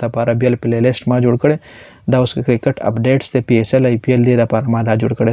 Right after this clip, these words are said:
صحیح شو؟ او ښکته به راشي ټیګز، دا دی ټیګز کیټګري، کمنټس اینډ مور. په دې ټیګز باندې به ته کلیک کړي. په ټیګز چې کلیک کړي، دلته به اوس ته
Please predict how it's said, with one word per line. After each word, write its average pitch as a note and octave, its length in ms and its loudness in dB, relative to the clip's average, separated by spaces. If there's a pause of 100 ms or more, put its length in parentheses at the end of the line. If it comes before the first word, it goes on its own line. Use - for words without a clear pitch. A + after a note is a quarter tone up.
صحیح F3 180 6
شو؟ E3+ 80 -6 (1500)
او - 140 0
ښکته E3+ 340 0
به C#3+ 120 2
راشي D3 220 0 (100)
ټیګز، A#2+ 280 0
دا B2 140 0
دی A#2 60 -4 (100)
ټیګز C3+ 280 0
کیټګري، C3 440 2 (100)
کمنټس B2+ 440 0
اینډ A#2+ 200 0
مور. B2 220 0
په B2 100 2
دې C#3 80 4 (100)
ټیګز B2+ 240 2
باندې A#2 240 0
به A2+ 120 0
ته B2 140 -2
کلیک A#2 260 0
کړي. A#2 120 -6 (640)
په C3+ 60 4 (100)
ټیګز F3+ 220 2
چې D3+ 140 0
کلیک D#3+ 200 4
کړي، C#3 140 4
دلته C3 200 -2
به B2 120 -2
اوس - 100 -8
ته B2 60 -4